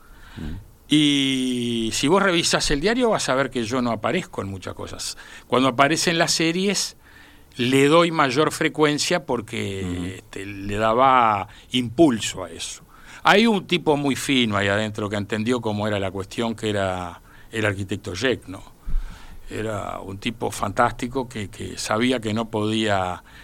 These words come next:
Speaker 2: este, presionar sobre eso. Pero siempre fui muy libre, más allá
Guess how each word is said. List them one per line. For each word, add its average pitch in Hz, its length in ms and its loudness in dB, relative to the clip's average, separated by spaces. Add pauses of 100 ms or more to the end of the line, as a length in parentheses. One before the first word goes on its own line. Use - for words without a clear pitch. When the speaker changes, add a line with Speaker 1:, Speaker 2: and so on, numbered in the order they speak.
(320)
Speaker 2:
este, - 340 -14
presionar 117 920 4 (600)
sobre 117 340 -2
eso. 131 80 -2
Pero 156 120 0
siempre 233 240 4
fui 240 160 0
muy 214 200 0
libre, 175 400 2
más 165 260 2
allá 202 520 4